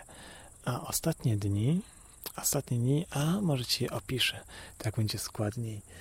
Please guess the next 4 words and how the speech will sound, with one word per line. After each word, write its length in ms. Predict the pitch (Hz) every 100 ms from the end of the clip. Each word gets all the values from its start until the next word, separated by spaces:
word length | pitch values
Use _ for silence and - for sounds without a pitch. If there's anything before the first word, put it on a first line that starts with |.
| - - - - - -
bo 360 | 117 104 110 113 - - - - - - - -
przez 580 | - 104 101 - - -
dwa 360 | 113 98 123
tygodnie, 760 | - 185 135 104 104 95 101